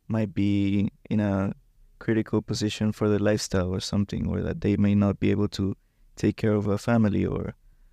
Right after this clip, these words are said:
or just, yeah, continue living out a lifestyle. I think that's, that's s-, part of it, uh, not fully having faith in God, that God will provide.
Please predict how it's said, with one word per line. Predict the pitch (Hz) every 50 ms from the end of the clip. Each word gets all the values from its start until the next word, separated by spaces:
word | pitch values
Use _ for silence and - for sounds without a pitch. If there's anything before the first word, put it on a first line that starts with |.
| - - _ -
or | - - 101 101
just, | 92 - 104 104 - - - - _ _ _ _ _ _ - -
yeah, | - 147 120 113
continue | - - 120 110 - - 120 117 117 117
living | 117 113 110 110 110
out | 110 107 107
a | 104 104
lifestyle. | 104 104 104 104 - - - 110 98 107 113 - _ _ _ _ _ _ _ _ _ -
I | - -
think | - - 117 120 117
that's, | 113 117 - - - - -
that's | 95 104 104 - - - - - - - _ _ _ -
s-, | - - - - - _ _ _ -
part | - 113 117 117
of | 113 107
it, | 107 107 107 170 - - _ - - _ _ _ -
uh, | - 113 110 107 107 104 104 - _ _ _ _ _ _ _ _ _ _ _ _ _ _ _ -
not | - 107 110 104 92
fully | - - - 110 110 110
having | 117 110 104 104 110
faith | 107 - 104 104 - -
in | 104 104
God, | 104 107 104 120 165 - _ _ _ _ _ _ _ _ -
that | - - - - -
God | - 104 110 104
will | 104 104 104
provide. | - - - 101 101 104 104 113 -